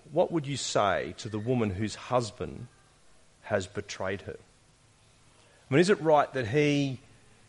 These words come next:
expects to come back into the home? Is it right that he expects that he'll get board, he'll get food and shelter and security and love there with her again?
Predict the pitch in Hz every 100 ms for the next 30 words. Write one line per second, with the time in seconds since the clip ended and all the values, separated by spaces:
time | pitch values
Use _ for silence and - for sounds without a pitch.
0 | _ - 127 - - - 151 151 - 110
1 | 120 113 107 110 117 107 98 104 87 82
2 | - _ _ _ _ _ - _ _ _
3 | _ _ - 127 135 147 143 117 135 117
4 | - 131 120 - - 127 113 - - _
5 | _ 113 127 127 127 120 104 113 113 120
6 | 117 107 123 120 123 120 - - 123 120
7 | 117 110 - - 110 113 113 107 101 -
8 | 113 113 110 107 101 101 104 107 101 95
9 | - - 92 101 101 101 95 98 - -
10 | 98 95 - 92 95 87 90